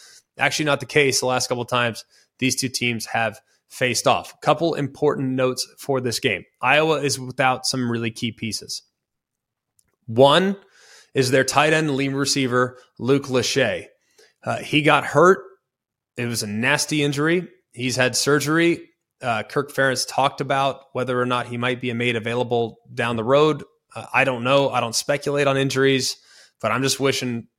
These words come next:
him to have a speedy recovery and a one hundred percent recovery 'cause it was nasty, the injury that, that happened, uh, for him against Western Michigan.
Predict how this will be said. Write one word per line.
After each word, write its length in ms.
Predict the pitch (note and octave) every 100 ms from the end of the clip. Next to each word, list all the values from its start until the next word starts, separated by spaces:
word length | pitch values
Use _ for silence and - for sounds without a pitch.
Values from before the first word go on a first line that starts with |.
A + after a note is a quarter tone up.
| _
him 220 | - C#3+
to 80 | C3+
have 100 | A#2+
a 40 | G2+
speedy 280 | - D#3
recovery 580 | C3+ C3 C3 B2+ C3 B2+
and 140 | A#2 G#2+
a 120 | G#2
one 160 | G#2
hundred 200 | G#2 C#3
percent 260 | B2 - B2+
recovery 400 | B2 - B2 B2
'cause 120 | -
it 40 | A#2
was 100 | A2+
nasty, 460 | A#2+ G#2+ - F2+ _ - _
the 120 | - B2
injury 240 | A#2 A#2+
that, 160 | A#2 G2 _
that 140 | C3 G#2+
happened, 500 | A#2 A2 A2+ G#2+ - _ _ _
uh, 500 | A2+ A2+ A2 G#2 - - _ _ _ _ _ _ - B2+ -
for 140 | A#2+
him 380 | C#3 C#3 A#2+ A2
against 400 | B2 B2+ A#2 -
Western 340 | B2 - A#2
Michigan. 400 | A2+ A2 G2+ F#2